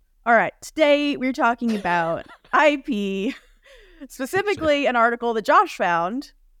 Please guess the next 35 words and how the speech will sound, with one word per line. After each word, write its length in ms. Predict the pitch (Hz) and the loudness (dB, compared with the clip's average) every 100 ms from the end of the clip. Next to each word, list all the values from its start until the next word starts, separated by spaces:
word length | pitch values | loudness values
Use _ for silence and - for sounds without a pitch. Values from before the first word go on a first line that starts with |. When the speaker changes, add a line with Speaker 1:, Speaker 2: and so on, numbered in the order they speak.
| _ - | _ -12
Speaker 1:
over 220 | - 180 180 | -6 0 2
at 100 | 165 | 2
our 140 | 165 | 0
friends 320 | - 190 170 | -2 -2 -2
at 80 | 156 | -4
Screencraft 840 | - 170 156 143 131 139 240 _ _ _ _ - | -6 -2 -2 -2 -2 -2 -6 _ _ _ _ 0
by 200 | 165 160 | 0 0
Stephen 600 | - - 226 196 175 165 _ | -4 -4 0 2 0 -2 _
Hartman, 680 | - 202 - 147 143 262 349 _ _ _ | -4 -4 -4 -6 -2 -2 -4 _ _ _
titled, 640 | - 302 285 240 175 175 180 - | -6 2 2 2 0 -2 -6 -4
"Is 200 | 226 226 | -4 -2
This 200 | 294 294 | -2 -2
the 160 | 214 - 294 | -8 -4 2
End 360 | 320 359 370 | 2 2 0
of 120 | 330 285 | 0 0
Existing 760 | 254 240 254 269 - 262 254 | -2 -4 -4 -4 -4 -2 2
I 260 | 226 220 214 | 2 2 -2
P 300 | - 214 196 | -6 -6 -2
Domination?" 760 | 190 185 180 170 170 - 139 139 | 0 2 0 -4 -6 -8 -6 -6
It's 180 | 120 | -6
just 180 | 143 135 | -10 -8
a 40 | 170 | -8
dramatic 680 | - 156 151 175 165 160 - | -4 -4 0 0 0 -2 -6
title, 500 | 151 139 120 - - _ _ _ _ | -6 -4 -4 -8 -14 _ _ _ _
to 120 | - 202 | -4 0
which 340 | 185 - - _ _ - | 0 -2 -12 _ _ -2
I 120 | 190 | -2
immediately 680 | 196 196 247 233 214 196 202 | 0 -2 0 0 -2 -4 -4
said 220 | 196 165 | -2 -2
in 120 | 165 | -2
my 120 | 165 180 | -4 -4
head, 340 | 170 165 165 _ | -4 -4 -8 _
"No, 400 | 185 208 233 233 | -4 0 2 2
that's 240 | 220 196 - | 0 -2 -8
stupid." 560 | - - 302 226 143 | -12 -2 -2 -2 -8